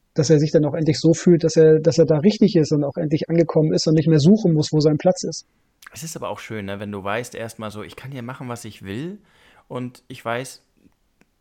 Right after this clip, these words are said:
Speaker 2: wir sind alle eins. Ja, rede ich Scheiße, ka-, was ich auch mal kann, so ein Richie oder so zum Beispiel, äh, ist egal. Mich irgendjemand b-, sagt mir, ey, das ist jetzt Scheiße oder hör doch mal auf oder halt doch mal den Mund und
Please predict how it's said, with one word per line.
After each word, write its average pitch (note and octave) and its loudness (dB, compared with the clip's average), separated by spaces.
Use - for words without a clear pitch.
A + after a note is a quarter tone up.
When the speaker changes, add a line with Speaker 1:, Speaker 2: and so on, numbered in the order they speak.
Speaker 2:
wir A#2+ -10
sind A#2+ -12
alle B2 -6
eins. A#2 -12
Ja, G2 -16
rede C3 -10
ich A#2 -12
Scheiße, D3+ -8
ka-, - -18
was A#2+ -12
ich - -10
auch F#3+ -4
mal A2 -6
kann, A#2 -10
so G#2+ -12
ein G2+ -10
Richie C#3 -12
oder C#3+ -10
so C#3 -14
zum C3+ -18
Beispiel, C#3 -12
äh, A2+ -10
ist - -12
egal. C3+ -6
Mich A2+ -14
irgendjemand C3+ -6
b-, G#2 -16
sagt A2 -8
mir, B2+ -8
ey, G#2+ -6
das G#2 -10
ist G2+ -16
jetzt G2 -12
Scheiße B2 -12
oder F#2+ -8
hör G#2 -10
doch G2 -8
mal E2+ -10
auf G#2 -4
oder F#2 -8
halt A2 -10
doch G#2+ -10
mal F#2+ -10
den F2 -12
Mund A#2 -8
und C#3 -16